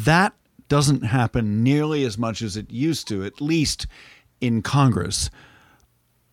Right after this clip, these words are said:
Is this because the, uh, political industry,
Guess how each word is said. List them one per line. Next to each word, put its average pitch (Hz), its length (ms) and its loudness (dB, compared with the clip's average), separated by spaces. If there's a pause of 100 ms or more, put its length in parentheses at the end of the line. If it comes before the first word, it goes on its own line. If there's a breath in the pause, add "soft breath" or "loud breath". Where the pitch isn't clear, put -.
Is 113 340 2
this 165 240 4
because 135 800 0
the, 113 340 2 (300 loud breath)
uh, 117 260 -4
political 127 880 0 (260)
industry, 117 760 2